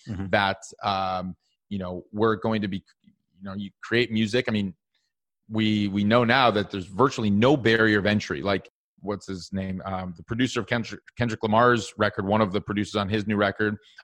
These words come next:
Speaker 2: uh, made, made, uh, the entire production from his iPhone.
Speaker 1: Oh, wow.
Speaker 2: Um, and, uh, that was, uh, for Damn. Um, and, like, we see that, uh, Steve Lacy, that's his name.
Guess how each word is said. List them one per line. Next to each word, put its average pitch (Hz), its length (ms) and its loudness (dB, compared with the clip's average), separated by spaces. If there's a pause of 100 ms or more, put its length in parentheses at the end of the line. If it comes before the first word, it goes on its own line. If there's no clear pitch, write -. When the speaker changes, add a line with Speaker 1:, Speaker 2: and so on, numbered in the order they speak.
Speaker 2:
uh, 107 300 4 (100)
made, 113 600 2 (440)
made, 120 580 2
uh, 117 260 4
the 123 180 -2
entire 131 340 2
production 127 540 2
from 117 200 0
his 104 360 -2 (100)
iPhone. 117 440 2 (440)
Speaker 1:
Oh, 101 80 -4
wow. 107 360 6
Speaker 2:
Um, 98 180 -2 (800)
and, 117 360 6
uh, 107 340 6 (380)
that 113 220 2
was, 113 220 6
uh, 104 140 0
for 110 140 0
Damn. 107 500 2 (320)
Um, 95 680 2
and, 120 140 2
like, 113 200 2
we 123 80 0
see 123 200 -2
that, 113 240 2
uh, 104 140 2
Steve 151 260 0
Lacy, 123 280 4
that's 90 180 -6
his 82 100 -16
name. 87 180 -8